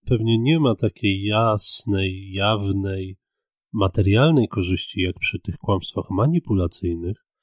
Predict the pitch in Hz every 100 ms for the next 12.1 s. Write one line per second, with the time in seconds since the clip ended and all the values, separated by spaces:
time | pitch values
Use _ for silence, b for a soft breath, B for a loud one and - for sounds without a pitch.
0 | _ _ _ _ _ _ _ _ _ _
1 | - - 143 147 135 143 - 123 131 175
2 | - 120 - 104 104 117 113 98 104 -
3 | - - 98 - - 95 101 90 90 -
4 | 95 85 87 85 80 87 _ _ _ _
5 | - - 104 87 82 - 80 90 - -
6 | 92 85 - - 82 82 - - _ _
7 | _ _ - - 87 80 80 80 - -
8 | 87 82 82 92 139 113 95 90 87 107
9 | 113 - 90 87 87 90 117 98 101 -
10 | 95 90 80 85 - 85 80 87 95 -
11 | 87 80 82 80 76 80 87 87 - 92
12 | 82